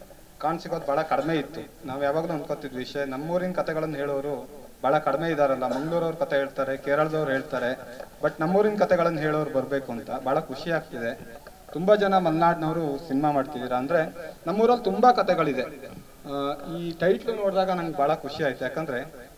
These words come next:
ಜಲ್ಲಿಕಟ್ಟು ಅಂತ ನೀವೆಲ್ಲ ಸಿನಿಮಾ ನೋಡಿರ್ಬೋದು, ಅದೇ ನಿರ್ದೇಶಕ ಲಿಜೋ ಜೋಶ್ ಪೆಲಿಶೇರಿ, ನಾನು ಭಾಳ ಇಷ್ಟಪಡೋ ನಿರ್ದೇಶಕ. ಈ ಮಾಯು ಅಂತ ಒಂದು ಸಿನಿಮಾ ಬಂದಿತ್ತು. ಅದ್ರ ಕಥೆ ಏನು ಅಂತಂದ್ರೆ ವೈಕುಂಠ ಸಮಾರಾಧನೆ,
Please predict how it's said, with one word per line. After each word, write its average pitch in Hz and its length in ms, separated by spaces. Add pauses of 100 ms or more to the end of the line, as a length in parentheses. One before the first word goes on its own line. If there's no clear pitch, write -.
(380)
ಜಲ್ಲಿಕಟ್ಟು 208 480
ಅಂತ 190 180
ನೀವೆಲ್ಲ 170 260
ಸಿನಿಮಾ 156 260
ನೋಡಿರ್ಬೋದು, 135 600 (260)
ಅದೇ 160 200
ನಿರ್ದೇಶಕ 175 720 (200)
ಲಿಜೋ 156 240
ಜೋಶ್ 175 240
ಪೆಲಿಶೇರಿ, 151 400
ನಾನು 131 200
ಭಾಳ 139 140
ಇಷ್ಟಪಡೋ 170 420
ನಿರ್ದೇಶಕ. 135 600 (540)
ಈ 254 80
ಮಾಯು 247 380
ಅಂತ 208 180
ಒಂದು 190 140
ಸಿನಿಮಾ 180 260
ಬಂದಿತ್ತು. 151 420 (320)
ಅದ್ರ 156 160
ಕಥೆ 220 320
ಏನು 220 180
ಅಂತಂದ್ರೆ 190 540 (280)
ವೈಕುಂಠ 226 300
ಸಮಾರಾಧನೆ, 160 540